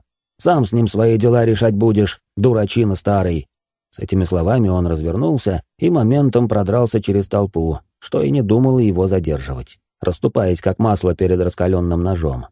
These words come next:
После его слов вокруг меня словно создалась какая-то полоса отчуждения. Ко мне все боялись приближаться ближе, чем на три метра. Причем не только неписи, но и игроки,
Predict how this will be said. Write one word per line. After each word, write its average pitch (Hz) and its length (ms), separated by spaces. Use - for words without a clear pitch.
После 143 340
его 143 200
слов 143 340
вокруг 113 360
меня 120 280
словно 127 380
создалась 113 500
какая-то 113 480
полоса 104 420
отчуждения. 87 840
Ко 156 120
мне 151 220
все 123 180
боялись 120 400
приближаться 117 640
ближе, 107 300
чем 104 220
на 101 100
три 110 140
метра. 73 420
Причем 110 400
не 95 80
только 120 300
неписи, 73 520
но 76 160
и 98 200
игроки, 78 520